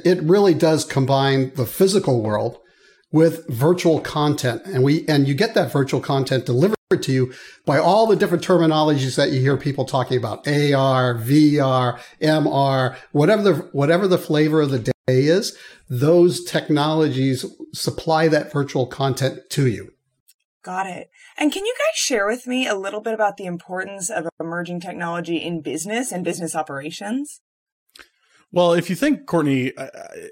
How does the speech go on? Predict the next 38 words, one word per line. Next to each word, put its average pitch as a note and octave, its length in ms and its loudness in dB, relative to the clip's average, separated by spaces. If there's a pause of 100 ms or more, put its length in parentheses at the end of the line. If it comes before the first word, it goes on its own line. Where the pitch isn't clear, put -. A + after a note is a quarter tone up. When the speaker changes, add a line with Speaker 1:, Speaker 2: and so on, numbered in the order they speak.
(220)
Speaker 3:
just A3 280 -2
like G#3+ 160 0
we D#3 80 -2
talk C3 280 0
about A#2+ 340 -2
the A#2+ 100 -6
idea A2+ 240 -2
that A2 140 -6
consumers B2 640 -2
can A#2 180 -6
benefit, G#2+ 520 -6
or A2 240 -6
I A2+ 40 -6
guess A2+ 240 -6
just, - 300 -14 (320)
uh, E3+ 60 -8 (200)
the B2 200 -4
average A#2+ 340 0
person C3+ 380 -6
can A2 160 -8
benefit A2 400 -6
from G#2+ 240 -10 (400)
this B2 180 -2
idea A#2 320 -2
of G#2 100 -8
contextually A2+ 720 -6
relevant G#2 460 -6
data G#2+ 420 -8 (300)
in B2+ 160 -2
the A2+ 80 -2
right A2 240 -2
place A2+ 480 -6
at G#2+ 140 -10
the G2+ 40 -10
right F#2+ 200 -10
time, B2 280 -4 (680)
businesses B2+ 560 -2 (160)
obviously G2 680 -6